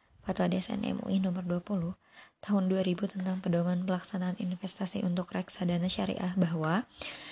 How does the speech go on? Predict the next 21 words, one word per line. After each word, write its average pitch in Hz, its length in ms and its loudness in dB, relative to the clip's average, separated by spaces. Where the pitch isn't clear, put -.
reksadana 208 480 2
syariah 220 400 2
pada 196 160 0
dasarnya 190 480 2
adalah 180 240 2
modifikasi 190 720 0
reksadana 185 560 0
konvensional 180 720 -2
agar 185 160 0
sesuai 185 400 0
dengan 180 240 0
prinsip-prinsip 180 800 -4
syariah. 185 400 0
Reksadana 202 640 4
merupakan 208 640 0
wadah 196 240 4
yang 247 160 4
dipergunakan 190 560 0
untuk 220 320 0
menghimpun 190 480 0
dana 180 320 2